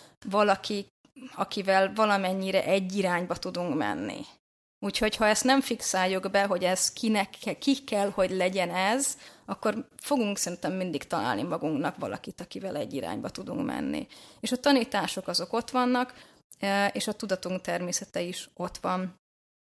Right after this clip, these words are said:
De hogy ezt egyszerűbben mondjuk hétköznapi nyelvre lefordítsuk, mm, bármikor, amikor olyanba veszünk menedéket, olyan dologra tekintünk biztonságként, ami,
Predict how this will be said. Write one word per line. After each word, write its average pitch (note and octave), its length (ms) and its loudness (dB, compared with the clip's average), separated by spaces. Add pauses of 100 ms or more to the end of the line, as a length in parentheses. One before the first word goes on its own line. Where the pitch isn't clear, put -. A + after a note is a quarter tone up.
(240)
De G3+ 140 -6
hogy A3 180 0
ezt - 160 0
egyszerűbben G#3+ 600 0
mondjuk F#3+ 220 -2
hétköznapi G3+ 600 -2
nyelvre F#3 400 0
lefordítsuk, G3 880 -2 (680)
mm, G#3+ 240 2 (260)
bármikor, A#3+ 560 4
amikor F#3 440 -2
olyanba F#3+ 440 0
veszünk F#3 540 0
menedéket, F3 960 -4
olyan G3 480 0 (460)
dologra G3 680 0 (320)
tekintünk F3+ 720 -2
biztonságként, F#3 1700 -2 (400)
ami, G3+ 580 -2